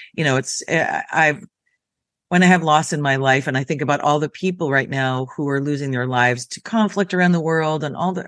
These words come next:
to hunger. And, and I think, I get to be alive today. There are millions of people who would give anything to be alive today. And why am I taking that for granted? Why is that not enough?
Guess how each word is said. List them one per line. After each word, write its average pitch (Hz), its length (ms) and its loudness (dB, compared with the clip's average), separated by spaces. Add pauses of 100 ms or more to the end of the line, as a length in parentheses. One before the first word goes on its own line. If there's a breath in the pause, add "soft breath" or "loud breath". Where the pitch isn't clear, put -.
(160)
to 123 60 -18
hunger. 190 640 2
And, 143 200 -2 (420 loud breath)
and 190 140 -4
I 185 60 -2
think, 180 400 -4 (1080)
I 220 240 4
get 202 260 0
to 180 80 -4
be 180 120 -2
alive 151 340 -4
today. - 400 -14 (840)
There 190 240 4
are 170 420 2 (140)
millions 170 800 -2
of 143 180 -12
people 170 560 -8 (100)
who 196 120 0
would 175 120 4
give 160 220 0
anything 147 720 -6 (640)
to - 100 -4
be 147 140 0
alive 120 320 0
today. 123 400 -10 (720 soft breath)
And 180 180 4
why 196 200 4
am 233 140 4
I 220 60 2
taking 202 320 -4
that - 180 -4
for 185 80 -6
granted? 175 420 -4
Why 170 180 2
is 139 220 0
that 151 280 0
not 151 200 -4
enough? 127 400 -4